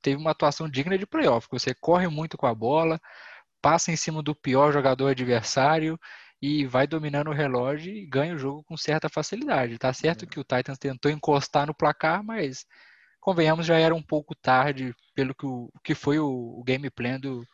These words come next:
Speaker 1: do time do Browns.
Speaker 2: Mas é aí que tá, quando tava encostando o placar, eu falei que ia virar, aí não conseguiu.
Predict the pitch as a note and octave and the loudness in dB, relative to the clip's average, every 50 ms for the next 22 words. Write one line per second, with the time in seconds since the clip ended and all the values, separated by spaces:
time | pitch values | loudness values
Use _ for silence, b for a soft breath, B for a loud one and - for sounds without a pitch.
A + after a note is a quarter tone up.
0 | b b b b b _ C3+ - - - C3 B2+ C3+ C3 A#2 A2 G#2 G#2+ G#2+ - | b b b b b _ -14 -12 -12 -12 -10 -8 -8 -6 -4 -4 -4 -4 -6 -10
1 | - _ _ _ - A#2 C#3+ D3+ C#3+ E3 G3+ G#3+ G3+ - - A3+ A3+ A#3+ - G3 | -18 _ _ _ -8 -6 -4 -2 0 0 0 0 -4 -4 0 0 0 2 0 -2
2 | F#3+ G3 F#3+ F#3 F3 A#3 A#3+ D4 C#4+ B3 - G#3+ - - F#3+ F#3+ F#3 F#3 F3+ E3 | -4 -4 -6 -4 -2 0 0 0 -2 -2 -4 -4 -2 0 -2 -2 -2 -2 -4 -4
3 | D#3 - - F3+ G3 G3+ F#3 - F#3 F#3 G3 F#3+ F#3+ G3+ G3 F3 F#3 F#3+ G3+ F#3 | -4 -2 0 0 0 0 0 0 0 0 0 0 -2 -4 -4 -4 -2 0 2 2
4 | E3+ D3 B2+ A2+ B2+ C#3+ D3+ E3 E3 - F#3 F3+ - E3 E3+ E3 C#3 A#2+ | 2 0 -2 -4 -6 -6 -6 -6 -6 -4 -4 -4 -6 -8 -8 -10 -10 -10